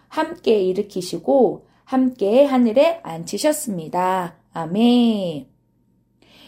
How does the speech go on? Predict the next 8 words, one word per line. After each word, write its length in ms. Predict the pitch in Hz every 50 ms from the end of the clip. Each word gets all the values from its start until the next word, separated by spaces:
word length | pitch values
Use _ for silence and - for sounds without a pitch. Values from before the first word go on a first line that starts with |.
| - _
골로새서 880 | - - 220 233 240 262 262 262 233 214 - 202 190 196 220 240 220 - -
일 260 | - 240 233 226 -
장 260 | - 240 233 262 294
십이 320 | 294 - - 302 302 320 311
절에서 480 | 269 226 202 196 190 185 190 185 190
십사 440 | 196 - - 240 - - 185 175 208
절 180 | 214 240 240 240
말씀입니다. 1000 | 214 165 151 - - 226 226 208 180 165 156 151 151 160 160 160 156 147 147 -